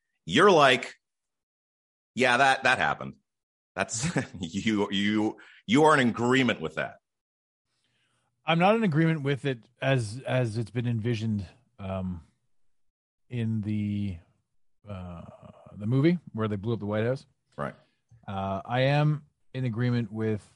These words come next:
Speaker 2: there was no planes. And this is what, again, I, I'm not right about any of this. Uh, I just know what I've seen. And, uh, you know, anyone that's listening to this, if they've never heard of energy weapons, just look up D E Ws, direct energy weapons. Uh, there's, there's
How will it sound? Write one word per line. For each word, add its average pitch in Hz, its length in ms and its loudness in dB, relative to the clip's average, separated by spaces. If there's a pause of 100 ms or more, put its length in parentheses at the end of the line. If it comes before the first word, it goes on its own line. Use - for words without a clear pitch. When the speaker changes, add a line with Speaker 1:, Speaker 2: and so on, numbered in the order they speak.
(140)
Speaker 2:
there 101 320 -4
was 95 300 -6
no 101 120 -2
planes. 95 500 -8 (640)
And 139 120 2
this 175 120 0
is 190 60 -6
what, 202 220 0
again, 139 240 0
I, 98 120 -4
I'm 139 100 -2
not 214 180 -2
right 98 340 -6 (220)
about 101 180 -8
any 87 160 -10
of 67 80 -18
this. - 280 -20 (200)
Uh, 101 220 -10
I 123 160 -2
just 123 240 -4
know 131 160 4
what 123 140 2
I've 107 140 -4
seen. 92 360 -6
And, 113 300 -4 (580)
uh, 107 200 -4 (100)
you 143 120 -2
know, 123 180 -4 (140)
anyone 175 260 2
that's 143 160 0
listening 120 200 -2
to 113 40 0
this, 110 100 -6
if 92 80 -6
they've 95 120 -6
never 104 180 -2
heard 147 240 2
of 104 80 0
energy 95 220 -8
weapons, 98 400 -10
just 107 140 -18 (120)
look 139 200 -4
up 139 160 -2
D 139 100 -2
E 139 100 -6
Ws, 113 360 -2
direct 110 240 -6
energy 104 200 -4
weapons. 92 420 -10 (720)
Uh, 104 180 0
there's, 123 240 4 (200)
there's 127 220 -2